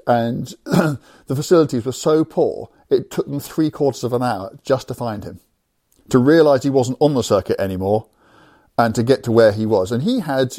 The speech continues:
you know, he had a career-ending injuries.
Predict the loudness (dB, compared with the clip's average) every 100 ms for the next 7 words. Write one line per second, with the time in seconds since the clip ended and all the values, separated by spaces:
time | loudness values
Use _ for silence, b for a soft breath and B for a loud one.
0 | _ -2 -2 -2 -6 -10 -10 -8 -6 -4
1 | -2 -2 -4 -10 -2 0 4 4 2 0
2 | -2 -2 -4 -8 -10 -14